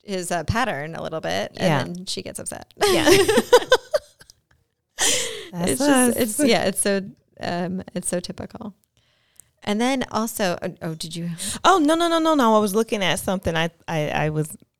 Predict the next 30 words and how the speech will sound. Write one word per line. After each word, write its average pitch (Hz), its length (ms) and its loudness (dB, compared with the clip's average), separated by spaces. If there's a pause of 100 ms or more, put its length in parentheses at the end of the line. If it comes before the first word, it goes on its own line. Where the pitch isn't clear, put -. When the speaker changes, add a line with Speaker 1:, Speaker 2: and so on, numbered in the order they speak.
(120)
Speaker 2:
remembering 160 560 0
a 156 60 -4
case 151 320 -6
that - 180 -8
I 156 80 -4
had, 156 280 -2
and 160 80 -6
I 151 60 -4
go, 240 220 -2
Speaker 1:
Oh. 339 120 -4
Speaker 2:
"Oh 359 40 -2
my 175 140 -2
gosh, 185 340 -4
did 156 120 -8
I 156 60 -4
write - 260 -6
that - 160 -6
down?" 196 300 -6 (180)
Speaker 1:
Oh. 254 80 -2
Speaker 2:
But 190 140 2
no, 165 220 2
no, 156 200 -4
no, 131 180 -4
no. 151 180 -8
You 180 220 -8
c-, - 120 -18
you 185 100 -6
go 165 120 -6
ahead, 160 260 -8
Ariel. - 360 -10